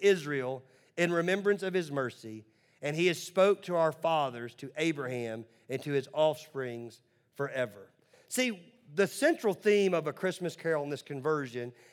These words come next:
and a biblical concept of Christmas is the fact that Jesus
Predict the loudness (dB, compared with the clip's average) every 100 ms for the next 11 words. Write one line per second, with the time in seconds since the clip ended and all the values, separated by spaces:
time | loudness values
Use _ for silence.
0 | _ 0 2 2 0 6 8 8 6 4
1 | 0 2 0 0 0 0 0 -8 -4 -4
2 | -4 -8 -10 -10 _ _ -2 0 0 2
3 | 4 4 -2 -4 -2 -2 -2 -2 -4